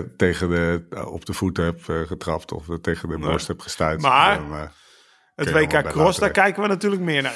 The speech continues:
Speaker 2: uit dan,
Speaker 1: Eh,
Speaker 2: eh, dan een
Speaker 1: we
Speaker 2: sprintje op
Speaker 1: hebben weer,
Speaker 2: Mallorca. <laughs>
Speaker 1: we hebben weer een keertje een podcast die gaat over de actualiteit. En dan zitten we, verdomme, zit ik in lockdown met een, eh,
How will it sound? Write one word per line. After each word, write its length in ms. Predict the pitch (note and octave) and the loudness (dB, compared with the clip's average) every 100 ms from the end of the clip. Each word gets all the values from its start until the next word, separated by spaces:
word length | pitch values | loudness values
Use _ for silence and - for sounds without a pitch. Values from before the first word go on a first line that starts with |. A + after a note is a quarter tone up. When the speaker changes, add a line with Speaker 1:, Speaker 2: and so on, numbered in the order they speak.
| A2+ | -8
Speaker 2:
uit 280 | A#2 - D#3+ | -12 -12 -6
dan, 120 | C3 | 0
Speaker 1:
Eh, 120 | G#2+ | 2
Speaker 2:
eh, 100 | A#2 | 2
dan 100 | D3+ | 0
een 60 | D#3 | -2
Speaker 1:
we 60 | D3+ | 0
Speaker 2:
sprintje 260 | A2 A2+ A#2+ | 2 4 6
op 40 | D3 | 6
Speaker 1:
hebben 120 | C#3 | 6
weer, 240 | B2+ C3 | 6 6
Speaker 2:
Mallorca. 160 | C3+ C3+ - - D#3+ - | 2 -4 -10 -10 -10 -10
<laughs> 300 | - - A2+ | -18 -4 2
Speaker 1:
we 20 | |
hebben 420 | G#2 A2+ D#3+ C#3+ | 4 4 4 4
weer 360 | G#2 A2+ B2 A#2+ | 6 6 6 4
een 340 | - G#2 A2 - | 2 2 0 2
keertje 420 | A2 A#2 G#2+ A#2 | 4 6 4 2
een 220 | G2 F2 | 0 0
podcast 760 | - D3 - A#2 A2 A2 - - | 2 2 4 4 6 2 -6 -14
die 500 | - F#2+ G2+ G2 - - | -8 0 2 2 -2 -6
gaat 380 | - B2 A#2+ | 2 2 2
over 240 | - G2+ F#2 | 2 2 2
de 140 | F2 | 0
actualiteit. 840 | A#2+ A2+ A2 F2+ F2 C3 A2 E2+ - _ _ _ _ _ - | 0 2 4 2 2 2 2 0 -8 _ _ _ _ _ -4
En 80 | G#2 | 0
dan 120 | F2+ | 2
zitten 300 | F2+ B2 A#2+ | 4 4 4
we, 80 | G#2+ | 2
verdomme, 580 | F#2+ G2 A2 G#2 G#2 G#2+ | 2 4 6 6 4 2
zit 240 | - A2 A2 | -2 2 2
ik 120 | G2+ | 4
in 80 | G2 | 4
lockdown 720 | G#2 F#2+ G2+ G2 G2 F#2+ F#2+ | 4 6 4 6 4 -2 -6
met 160 | - F#2 | -6 -2
een, 180 | F#2+ F#2+ | 0 2
eh, 200 | F#2 | 2